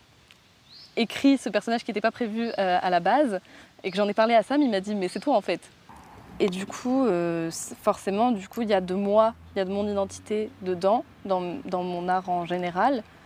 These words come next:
Euh, il y a aussi de mon identité queer, euh, plus ou moins. Enfin, c'est sûr parce que, voilà, mais j'ai aussi, euh, une envie, ça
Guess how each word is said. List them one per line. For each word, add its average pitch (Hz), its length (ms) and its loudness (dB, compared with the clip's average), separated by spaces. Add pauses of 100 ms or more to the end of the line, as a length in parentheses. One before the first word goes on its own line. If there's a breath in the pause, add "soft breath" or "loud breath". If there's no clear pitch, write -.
(580 loud breath)
Euh, 175 280 -2
il 170 60 -4
y 185 60 2
a 180 160 4
aussi 180 320 -6
de 185 120 -4
mon 180 300 -4
identité 175 580 -6 (300)
queer, 302 600 0 (220)
euh, 175 220 -2 (240)
plus 202 280 -4
ou 190 40 -2
moins. 190 600 2 (180)
Enfin, - 240 0 (160)
c'est 208 100 -6
sûr 269 200 2
parce 226 140 -4
que, 160 380 -4 (320)
voilà, 202 240 4
mais 226 120 0
j'ai 190 220 2
aussi, 240 360 -2
euh, 185 220 0 (300)
une 208 140 -2
envie, 208 400 0 (600 loud breath)
ça 180 420 4